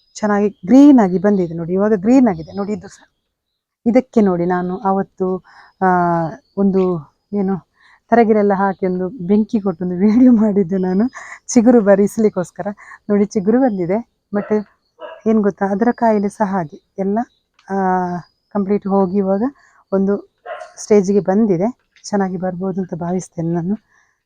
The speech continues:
So ಹಾಗಿದ್ರೆ ನಾನು ಇವತ್ತು ವಿಡಿಯೋ ಮಾಡಿದ್ದು ಯಾಕೆ ಗೊತ್ತಾ,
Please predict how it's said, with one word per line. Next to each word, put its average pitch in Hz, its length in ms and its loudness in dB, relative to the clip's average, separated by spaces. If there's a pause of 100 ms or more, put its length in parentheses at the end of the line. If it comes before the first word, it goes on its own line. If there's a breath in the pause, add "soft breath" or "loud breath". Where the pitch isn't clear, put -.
(140)
So 190 380 -4
ಹಾಗಿದ್ರೆ 190 640 -6 (200)
ನಾನು 190 420 -2 (600 soft breath)
ಇವತ್ತು 202 180 -2
ವಿಡಿಯೋ 214 300 0
ಮಾಡಿದ್ದು 196 300 0
ಯಾಕೆ 180 280 -6
ಗೊತ್ತಾ, 165 440 -8